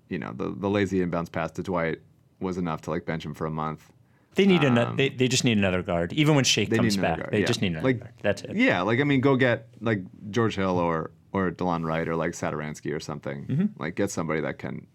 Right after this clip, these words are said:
Speaker 1: that can do that so Shake, Shake can play, you know, a little off ball, a little on ball. Just, it, it'd be really ni-, if we're, we're, we're at the point where I get that, you know, I don't want them to be trading first round picks or future stuff that,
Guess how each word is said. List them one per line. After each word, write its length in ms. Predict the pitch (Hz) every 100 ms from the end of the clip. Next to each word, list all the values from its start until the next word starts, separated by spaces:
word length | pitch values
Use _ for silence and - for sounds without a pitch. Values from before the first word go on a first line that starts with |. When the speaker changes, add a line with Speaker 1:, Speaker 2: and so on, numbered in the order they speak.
| -
Speaker 1:
that 160 | 90
can 100 | 98
do 100 | 85
that 160 | 76 76
so 140 | -
Shake, 340 | 82 76 - - -
Shake 240 | - 80
can 140 | 82
play, 460 | 78 76 73 67 85 _ _ - _ _ _ -
you 100 | 95
know, 180 | 69 - _ - -
a 60 |
little 200 | 110 104
off 200 | 90 82
ball, 280 | - 85 80
a 20 |
little 180 | 80 78
on 160 | 78 76
ball. 480 | 78 78 73 69 _ _ _
Just, 280 | 98 90 - _ _ _ _ _ _ -
it, 120 | 104 107
it'd 160 | 110
be 100 | 110
really 280 | 107 104 92
ni-, 100 | 85 -
if 180 | 98 92
we're, 320 | 101 95 -
we're, 320 | - 104 104 90 -
we're 140 | 104 113
at 100 | 92
the 60 |
point 220 | 92 90
where 220 | 78 82 80 _ - - - _ _ _ -
I 80 | 113
get 200 | 117 107
that, 200 | 101 95 -
you 80 | 101
know, 180 | 73 - - -
I 80 |
don't 120 | 110 117
want 120 | 113
them 120 | 107
to 100 | 107
be 140 | 104
trading 260 | 104 117 110
first 220 | 98 107
round 160 | 110 98
picks 240 | 110 -
or 80 | 98
future 260 | - 98 104
stuff 320 | 104 98 -
that, 300 | 92 92